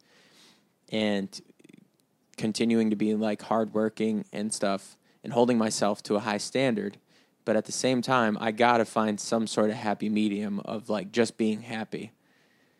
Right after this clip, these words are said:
Because, like I said, things, like, it's not gonna change once I get there, wherever there is. It's not, it's, there's gonna be a new problem that arises.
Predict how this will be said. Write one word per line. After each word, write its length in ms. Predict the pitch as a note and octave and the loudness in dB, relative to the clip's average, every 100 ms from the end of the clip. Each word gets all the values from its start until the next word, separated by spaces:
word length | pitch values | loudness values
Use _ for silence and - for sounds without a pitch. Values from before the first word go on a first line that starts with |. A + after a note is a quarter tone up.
| _ _ _ | _ _ _
Because, 560 | A2+ G#2+ G#2+ G2 - - | -6 0 2 0 -2 -4
like 200 | G#2+ G#2 | -2 0
I 60 | G#2 | -2
said, 380 | - G2+ F#2+ - _ _ _ _ _ _ _ _ _ _ _ | -4 -6 -6 -14 _ _ _ _ _ _ _ _ _ _ _
things, 420 | - A#2 B2 - - - | -2 0 2 -2 -12 -6
like, 220 | G#2+ A#2 | -2 -2
it's 120 | A2+ | 0
not 160 | B2 B2+ | 0 2
gonna 160 | B2 A2+ | 0 0
change 520 | - B2 A#2+ A2+ G#2 | 2 2 4 2 2
once 240 | A2+ G#2+ | 0 2
I 80 | G#2+ | 0
get 320 | G2+ A2+ - | 2 0 0
there, 420 | G#2+ A2 G2 D#2 | -2 0 2 -2
wherever 360 | A#2 A#2 A#2+ A#2+ | 0 2 4 4
there 400 | A2+ A#2 A2+ A2 | 4 4 4 2
is. 400 | G#2+ G2 - - - | 0 -4 -8 -12 -10
It's 220 | A2+ - | -8 -4
not, 280 | A#2 A#2 - _ | 0 0 -2 _
it's, 400 | A2+ - - - _ | -6 -4 -8 -10 _
there's 220 | - A2+ - | 0 0 2
gonna 160 | G#2+ | 0
be 140 | G#2 B2+ | 4 6
a 80 | |
new 140 | C#3 C#3 | 6 6
problem 360 | B2 A#2 A2 | 4 -2 -4
that 100 | G#2+ | -6
arises. 600 | G#2 G2+ F#2+ G2 G2 - | -4 -4 -6 -6 -8 -8